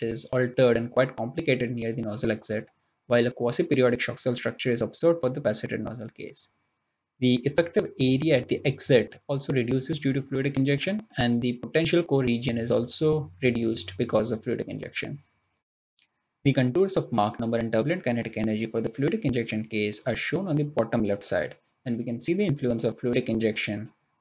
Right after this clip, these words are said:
at the cross-sectional planes near the nozzle exit. The source intensity and source locations for the fine-scale mixing noise and the shock-associated noise are shown on the right-hand side plots.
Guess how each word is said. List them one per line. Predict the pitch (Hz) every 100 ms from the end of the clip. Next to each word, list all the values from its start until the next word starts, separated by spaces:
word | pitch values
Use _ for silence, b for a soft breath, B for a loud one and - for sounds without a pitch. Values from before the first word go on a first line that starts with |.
| _ _ -
at | 117 - -
the | 123
cross-sectional | - 147 - - - 180
planes | 165 117 113 110 -
near | 127 131 156
the | 135
nozzle | 120 - 110
exit. | - - - - - _ _
The | 127 127
source | 123 165 185
intensity | 139 117 113 113 113 - -
and | - 120
source | 147 165
locations | 123 117 143 143 123 -
for | 117
the | 113
fine-scale | 113 117 165
mixing | 151 147 151
noise | 165 180
and | 151 117
the | 117
shock-associated | - 143 - 156 113 113 - 113
noise | 110 110
are | 113 117
shown | - 160 151
on |
the | 135
right-hand | 147 - 58 -
side | - - - _
plots. | - 58 - -